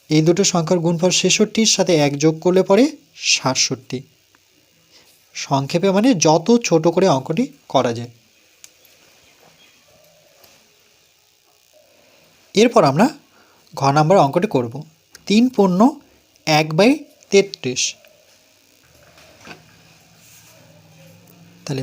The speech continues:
প্রথমে অখণ্ড সংখ্যাটি বসাবো, তারপরে যোগ চিহ্ন দিয়ে আমরা ভগ্নাংশটি বসাবো, এক বাই তেত্রিশ। তারপরে সমান চিহ্ন নেব, তিনের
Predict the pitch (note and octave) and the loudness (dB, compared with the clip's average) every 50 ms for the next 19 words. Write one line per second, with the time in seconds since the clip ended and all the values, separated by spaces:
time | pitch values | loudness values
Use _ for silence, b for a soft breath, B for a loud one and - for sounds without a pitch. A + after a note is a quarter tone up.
0 | - - - F3+ F3+ - G#3+ A#3 A3+ - - E3 D3+ D#3+ D#3+ - F#3 F#3+ G3+ A#3 | -6 -2 -2 0 2 2 4 4 4 4 4 4 4 4 4 0 0 0 0 0
1 | G#3+ - - F#3 F3 - F#3 A#3 A3 F#3 E3 E3 D#3+ - F3 E3 G#3 B3 D#4 - | 0 0 0 -2 -2 0 0 0 2 2 2 2 2 0 0 2 2 0 0 -2
2 | - - - - - - - - - - - - - - - - _ _ _ - | -8 -20 -20 -20 -20 -20 -20 -20 -20 -20 -20 -20 -20 -20 -20 -20 _ _ _ -20
3 | - - - C#3 C3+ C3+ - D#3+ E3 D#3 D#3 D#3 D#3+ D#3+ D#3+ D#3 - G3+ G#3+ A#3+ | -18 -6 -2 0 0 2 2 2 2 4 4 4 2 2 0 -2 -2 2 2 4
4 | G3 F#3 F3 G3 A3 F#3+ C#3 C#3+ F#3+ B3 D#4 - - _ _ _ _ - C3+ B2+ | 4 4 4 4 4 2 2 2 2 2 0 -2 -8 _ _ _ _ -10 -6 -4
5 | C3 C#3+ D3+ D#3 F3 F#3 F#3 - G#3+ G#3+ B3 F#3+ C#3+ C3 C3 - - A#2+ A#2 C3+ | -4 -2 0 0 0 0 0 0 0 2 2 2 2 2 0 -2 -4 -8 -12 -12
6 | - _ b b b b b b b b _ _ _ _ - D3 C#3+ C#3 C#3 D3 | -16 _ b b b b b b b b _ _ _ _ -4 -2 -2 -2 -2 -2
7 | D3 E3+ F#3 B3 D4+ D4+ - _ _ b b b b b b b _ _ _ _ | 0 2 2 2 2 0 -6 _ _ b b b b b b b _ _ _ _
8 | _ _ - - F#3 F#3 D#3 - - A#2+ A#2 C3+ - - - - _ _ _ _ | _ _ 0 2 2 2 0 -4 -8 -8 -6 -4 -6 -6 -6 -10 _ _ _ _
9 | _ _ _ _ _ _ _ _ _ _ - - C#3+ C#3 F#3+ E3 E3+ E3 - D#3+ | _ _ _ _ _ _ _ _ _ _ -6 -4 -2 0 2 2 2 0 0 0
10 | D3 C#3+ D#3 E3 F3 - F#3+ F#3 G3+ G3 G3+ G3+ - A3 B3 D4 - - b b | 0 0 0 0 -2 -2 -2 0 0 0 0 2 2 2 0 0 -2 -10 b b
11 | b b b b b b b b b b b b _ _ _ - - F#3 G3 A#3+ | b b b b b b b b b b b b _ _ _ -4 -2 0 2 4
12 | C4+ | 4